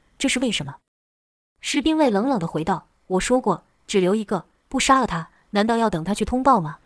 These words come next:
现在可不是说这些的时候吧？”卢卡斯也知道此时时间紧迫，只得小声骂道：“你就是个变态的丧心病狂。”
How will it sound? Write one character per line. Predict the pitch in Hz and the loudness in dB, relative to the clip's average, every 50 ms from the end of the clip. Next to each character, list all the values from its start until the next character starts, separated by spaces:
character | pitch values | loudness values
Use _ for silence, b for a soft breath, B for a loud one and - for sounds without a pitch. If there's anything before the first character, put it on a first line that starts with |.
| _ _ _ | _ _ _
现 | - - 269 247 | -2 0 0 2
在 | 240 240 202 | 2 2 0
可 | - - 185 | 0 -2 -4
不 | - 196 | -4 -2
是 | - 220 | -2 0
说 | - 247 240 240 | 0 0 -2 -2
这 | - - 302 247 | -2 -2 -2 0
些 | - 202 | 0 -2
的 | - 170 | -2 -2
时 | - 165 | -4 -4
候 | 143 - 147 | -6 -6 -6
吧？” | - - - _ _ _ _ _ _ _ _ _ _ _ _ _ _ _ _ - | -8 -8 -14 _ _ _ _ _ _ _ _ _ _ _ _ _ _ _ _ 0
卢 | 247 277 311 | 2 2 2
卡 | - 262 208 190 | 2 2 0 0
斯 | - 269 269 | 2 0 2
也 | 226 175 | 0 0
知 | - - 214 | 0 0 2
道 | 208 196 165 - - - | 2 2 2 2 -2 -6
此 | - - 185 175 | -2 0 0 0
时 | - 196 | 0 -2
时 | 196 - - 185 | -2 -2 -2 -2
间 | - 233 233 | -2 -2 -4
紧 | - 165 156 | -4 -6 -8
迫， | 151 - - 196 151 - _ _ _ _ _ - | -8 -4 -4 -4 -4 -4 _ _ _ _ _ 0
只 | - 202 | 2 2
得 | 202 233 | 4 4
小 | - 185 139 - | 2 2 0 0
声 | - 220 220 | -2 -2 -2
骂 | 247 247 190 | 0 0 0
道 | - - 143 - - _ _ _ _ - | 0 -2 -4 -6 -8 _ _ _ _ -4
：“你 | 196 185 | -2 0
就 | 196 226 | 2 2
是 | - - | 0 0
个 | 208 - 160 | -2 -2 0
变 | - 220 190 | 0 0 -2
态 | 185 202 190 | 0 -2 -2
的 | 175 214 | -2 0
丧 | - - 202 180 | 0 0 0 0
心 | - 220 220 | 0 -2 -2
病 | 226 220 170 | -2 -4 -4
狂。” | - - 143 139 160 | -4 -6 -8 -8 -10